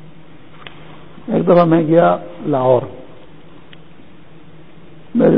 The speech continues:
شہر کے ہاں ٹھہرا ہوا تھا، تو اس نے کہا کہ ہمارے والد صاحب کے نقشبندی ویسی سلسلے میں بیعت ہے،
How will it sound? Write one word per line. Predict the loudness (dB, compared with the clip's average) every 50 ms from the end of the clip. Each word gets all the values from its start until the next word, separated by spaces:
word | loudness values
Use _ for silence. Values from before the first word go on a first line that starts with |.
| 0 2
شہر | 2 2 2
کے | 2 2 0 -2
ہاں | 0 0 0 0 -2 -6 -12 -16 -4 -2
ٹھہرا | 0 0 2
ہوا | 2 2 2
تھا، | 2 2 0
تو | 0 -2
اس | -4 -4 -8
نے | -4
کہا | 0 0 0 2
کہ | 0 -2 -6 -6 -8 -14 -20 -20 -20 -20 -20 -20 -20 -20 -20 -20 -20 -16 -10
ہمارے | -6 -2 0 2 2 4 4
والد | 4 2 0 0 -2 0
صاحب | 0 0 0 -2 -2
کے | -4 -4 -4 -4 -6 -10 -16 -20 -20 -20 -20 -20 -20 -18 -18 -18 -18 -18 -20 -20 -20 -20 -20 -20 -20 -20 -18 -10 -6
نقشبندی | -4 -4 -4 -2 -2 0 0 2 2 4
ویسی | 4 4 2 2 -2 -4
سلسلے | -4 -6 -4 0 0 2
میں | 2
بیعت | 2 2 2 2 2 4 2 2
ہے، | 2